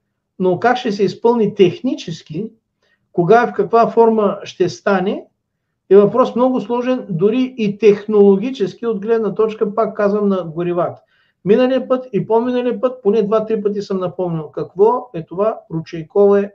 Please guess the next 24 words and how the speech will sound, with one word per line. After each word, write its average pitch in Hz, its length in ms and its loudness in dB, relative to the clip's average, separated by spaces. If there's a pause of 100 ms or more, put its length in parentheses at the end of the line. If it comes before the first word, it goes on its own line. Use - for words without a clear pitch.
корозия. 139 520 -4 (560)
Какво 220 340 2
е 202 60 2
това 220 340 0
ру-, 190 340 0
ручейна 208 500 0
корозия 180 640 -2
в 170 140 -2 (100)
тръбите, 165 640 -2 (420)
по 175 100 -2
които 214 320 -2
текат 196 360 0
тези 180 260 0
въглеводороди? 160 1040 -4 (480)
А, 190 460 0
и 214 220 0
ако 180 280 0
се 185 180 2
спре 277 360 -2
движението 202 600 0
в 156 160 -4
тези 147 340 -6
тръби, 147 300 -6
защото 202 480 0